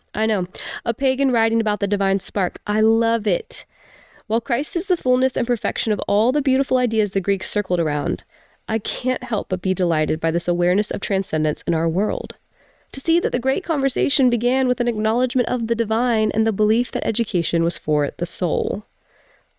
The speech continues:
Like I said at the top, until very recently, education was about the soul, even by those with partial knowledge of its true potential in Christ. You see, every person has the same claim on his life. This is something we can just know.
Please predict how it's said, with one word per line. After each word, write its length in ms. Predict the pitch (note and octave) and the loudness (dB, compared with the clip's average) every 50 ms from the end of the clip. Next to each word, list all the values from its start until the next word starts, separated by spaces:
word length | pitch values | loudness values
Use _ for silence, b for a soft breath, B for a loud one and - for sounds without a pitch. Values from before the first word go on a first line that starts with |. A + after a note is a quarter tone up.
| b - | b -6
Like 100 | - - A#4+ | -2 0 0
I 40 | A#4 | 0
said 160 | - B4 A4+ | 2 2 0
at 80 | A#4 - | 2 0
the 60 | G#4 | 0
top, 420 | - - F#4+ - - - - - - B B B B B B | -2 -2 -2 -2 -4 -6 -8 -18 -20 B B B B B B
until 240 | B A#3 C#4+ D4+ D4+ | B 0 2 2 2
very 260 | C4+ C#4 C#4+ E4 F#4+ | 2 2 2 2 4
recently, 480 | F4+ F4+ F4+ F4 - C4 A3 G#3 G3+ - | 4 4 4 4 2 2 2 2 2 2
education 640 | G#3+ G3+ A3 A3 - A#3+ A#3 - - B3+ B3 A#3+ G3 | 2 0 0 0 0 0 0 2 2 2 4 4 4
was 300 | F#3+ G#3 B3 E4+ D#4+ C#4+ | 4 2 2 2 0 0
about 240 | G#3 F3+ D#3+ - - | 0 -2 -2 -4 -4
the 80 | - | -4
soul, 380 | - - - E2 D2 D#2+ - - - | -2 -2 -2 0 0 0 -2 0 0
even 240 | - C4+ E4 G4+ G#4+ | 0 2 2 2 2
by 140 | A4 A4 G#4+ | 4 2 4
those 240 | G4 F4+ F4+ F#4 - | 4 4 4 2 2
with 140 | - - - | 0 -4 -4
partial 400 | - - C4 D#4+ - - D4 C4+ | -2 -2 -2 0 0 0 0 2
knowledge 400 | C4 B3+ C#4 C#4+ B3 A3 G3 - | 2 2 2 2 2 0 0 -2
of 120 | G3 F#3+ | -2 -2
its 180 | G3 - - - | -2 -2 -4 -4
true 240 | - - A#3 A#3+ | 0 0 0 0
potential 440 | - A#3+ - A3+ A3 A#3+ - G#3+ F#3+ | 0 -2 -2 0 0 0 0 0 2
in 120 | F3 F3+ F#3 | 2 2 0
Christ. 560 | - G#3+ - - - - - - - - - _ _ b b b b b b b b b b b | 0 -2 -2 -2 -4 -4 -6 -6 -8 -8 -12 _ _ b b b b b b b b b b b
You 80 | b C4+ | b -2
see, 240 | - D4+ D4 C4 - - - - | 0 0 -2 -4 -6 -12 -12 -8
every 200 | - F4 A#4 B4 | -2 2 2 2
person 520 | - - D4 D4 - - D4 C#4 C4+ C4 - | 2 2 0 0 0 0 0 0 0 0 -2
has 300 | - - A3+ A3 A3 G3+ | -4 -2 -2 -2 0 0
the 80 | G3+ G3 | 0 0
same 300 | - - F3+ F3 E3+ F3 | 0 2 2 2 2 2
claim 380 | - - - D#3+ E3 E3 E3 | 0 0 0 2 2 2 2
on 140 | - - - | 0 -2 -4
his 180 | D3 D#3 C#3+ - | -2 -2 -4 -2
life. 380 | - - - - F3 - - | -4 -4 -4 -6 -8 -6 -4
This 160 | - B3 - - | -2 -2 0 0
is 100 | D4 - | -2 0
something 420 | - C4 B3+ - B3+ A#3+ A3+ A3 | 0 -2 0 2 2 2 2 2
we 120 | G3 F#3+ | 2 0
can 160 | F3+ - F3+ F3 | 0 0 -2 -2
just 200 | E3+ E3 - - | 0 -2 -2 -2
know. 440 | F2+ - - - - - - G#3 | -2 -2 -4 -4 -6 -6 -8 -10